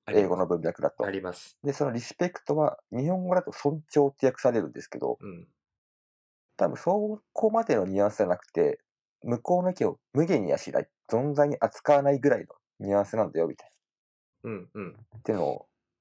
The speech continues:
Speaker 2: 書いてて、ああ、なるほどね。確かに。なんか全部リスペクトしちゃったら、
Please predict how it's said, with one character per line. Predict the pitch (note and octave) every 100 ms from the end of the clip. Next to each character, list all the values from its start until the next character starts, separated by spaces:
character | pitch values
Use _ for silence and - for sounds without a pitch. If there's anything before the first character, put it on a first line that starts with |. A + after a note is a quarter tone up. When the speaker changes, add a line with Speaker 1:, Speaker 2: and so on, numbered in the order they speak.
| -
Speaker 2:
書 | D#2+
い |
て | -
て、 | - C#2+ -
あ | - D2
あ、 |
な | - -
る |
ほ | -
ど | G2
ね。 | G2+ A2 -
確 | - G2 -
か | -
に。 | - _ _ _ _ _ _ _ _ -
な | F3+
ん |
か | G2
全 | C3+ F3
部 |
リ | -
ス | F#2+
ペ | G#2
ク | -
ト |
し | -
ち |
ゃ | -
っ | -
た |
ら、 | D#2+ -